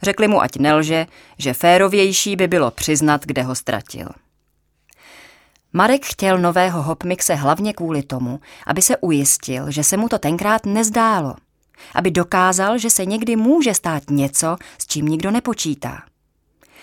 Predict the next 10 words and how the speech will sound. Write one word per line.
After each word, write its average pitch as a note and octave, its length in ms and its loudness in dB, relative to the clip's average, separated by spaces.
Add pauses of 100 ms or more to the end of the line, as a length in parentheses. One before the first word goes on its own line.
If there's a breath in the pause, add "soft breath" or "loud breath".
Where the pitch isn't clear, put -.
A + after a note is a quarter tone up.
(180 loud breath)
Pořád B3+ 460 4
měl F#3 200 2
před F#3+ 280 -2
očima A3+ 320 -2
Hopmixe, F#3 680 -2 (360 soft breath)
jak D#3+ 140 -2
se - 120 0
proměňuje F#3+ 600 0
v B2+ 80 -4
motýla E3 680 -2